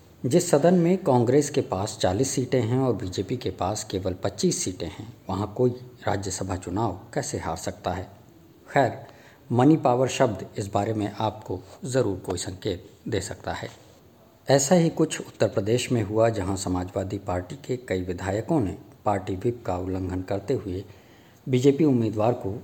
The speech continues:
वोट दिया। यहाँ तक कि कर्नाटक में भी, जहाँ कांग्रेस के पास सक्षम पॉलिटिकल मैनेजर हैं, ऐसा प्रतीत होता है कि कुछ संदिग्ध क्रॉस वोटिंग हुई है, लेकिन इस बार कांग्रेस उम्मीदवार के पक्ष में। चुनावी लोकतंत्र का तर्क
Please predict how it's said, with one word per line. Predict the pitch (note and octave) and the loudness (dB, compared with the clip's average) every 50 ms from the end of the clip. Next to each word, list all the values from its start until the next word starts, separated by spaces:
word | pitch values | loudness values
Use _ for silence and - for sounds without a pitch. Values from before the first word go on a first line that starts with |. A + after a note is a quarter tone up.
| - - - | -14 -6 0
वोट | C3+ B2 G#2+ F2+ - - | 2 2 2 2 0 -4
दिया। | G2+ F#2 - - - - - _ _ - - | -4 -4 -6 -8 -14 -20 -20 _ _ -10 -6
यहाँ | A2+ F#2+ F#2 A2 G2+ - | -4 -4 -2 -4 -2 -2
तक | C#3+ - - - | -2 -2 -4 -4
कि | - C#3+ D3 - - - | -6 -6 -6 -6 -6 -4
कर्नाटक | - G#2+ G2 G#2 A2 A#2+ B2 - D3+ - - B2 | -2 -2 0 0 0 0 0 0 -2 -2 -2 -4
में | G#2 G2 | -4 -4
भी, | F#2+ G#2 A2 A#2 - - - B2+ | -2 -2 -2 -4 -4 -6 -6 -4
जहाँ | A2+ F#2 F#2+ F#2+ - G2+ | -4 -4 -4 -4 -4 -4
कांग्रेस | F#2 G2 G2+ A2 B2 B2+ - | -2 -2 -2 -2 -2 -2 -4
के | - - F#2+ | -4 -8 -8
पास | F2+ - G2 G2+ G#2 - - - - - - - - - - | -4 -4 -4 -4 -4 -6 -10 -14 -18 -20 -20 -20 -8 -4 -2
सक्षम | B2 A#2+ - - C#3+ C3+ | -2 -2 -2 -2 -2 -2
पॉलिटिकल | C3+ B2 F#2+ F#2 F#2 - - G#2 F#2 | -2 -2 -4 -4 -6 -8 -8 -6 -4
मैनेजर | F#2 F#2 F#2 G2+ A2+ A#2 C#3 B2 F#2+ | -4 -4 -4 -2 -2 0 0 0 0
हैं, | F2+ F2+ - - - - - - - - - - A#2+ | -2 -4 -8 -10 -16 -20 -20 -20 -20 -20 -12 -8 -8
ऐसा | - - G#2 | -4 -2 -2
प्रतीत | F2+ - G#2+ F#2+ - B2+ B2+ B2+ - | -2 -2 -4 -4 -2 0 0 0 0
होता | B2+ A#2+ A#2+ - A#2+ | -2 -2 -2 0 -2
है | A2 A2 A#2+ | -2 -2 -4
कि | A#2 - G#2+ | -6 -8 -10
कुछ | - - - A#2 - - - | -6 -4 -4 -4 -4 -6 -14
संदिग्ध | - - - G2+ F#2+ F#2+ G#2+ A#2 A2 - G2 - | -10 -6 -4 -2 0 0 0 -2 -2 -6 -8 -6
क्रॉस | - F2+ F2 - - G2+ | -4 -2 -2 -4 -4 -4
वोटिंग | F#2+ F#2+ F#2+ - A2+ G2+ F#2+ | -4 -4 -2 -2 -4 -2 -2
हुई | G#2+ A2 G#2+ | -2 -2 -2
है, | G2+ G#2 - - - - - - - - - | -4 -6 -8 -12 -18 -20 -20 -20 -14 -6 -2
लेकिन | A#2+ G#2 - - F2+ F2 - - A2 | -2 -2 -2 -2 -6 -8 -6 -6 -6
इस | G2 - - | -4 -2 -2
बार | F#2+ F2 F2 - - - - - - | -2 -2 -2 -4 -10 -16 -6 -2 0
कांग्रेस | G2+ G2+ G2 G2+ G#2 G2+ G2 - - - - - - - - | 0 2 2 0 0 -2 -2 -4 -8 -14 -18 -20 -14 -8 -4
उम्मीदवार | G#2 G2+ F#2+ F2+ G2 G#2+ G#2 G2 | -2 -2 -2 -2 0 0 0 -2
के | - - - - - - - | -2 -6 -12 -14 -8 -4 -4
पक्ष | - - - - | -4 -2 -4 -6
में। | G2 F2+ E2+ - - - - - - - _ _ _ _ _ _ _ _ _ _ _ - | -8 -8 -8 -10 -12 -14 -16 -20 -20 -20 _ _ _ _ _ _ _ _ _ _ _ 4
चुनावी | - C3 C#3 C#3+ D3 D#3+ F3+ | 6 8 10 10 10 8 8
लोकतंत्र | F3+ E3 D3+ - - D#3+ D3+ - E3+ | 8 6 6 6 4 2 4 2 2
का | - - C3+ B2+ | 2 0 0 0
तर्क | - - A2+ A#2 A2+ | 2 0 0 0 -2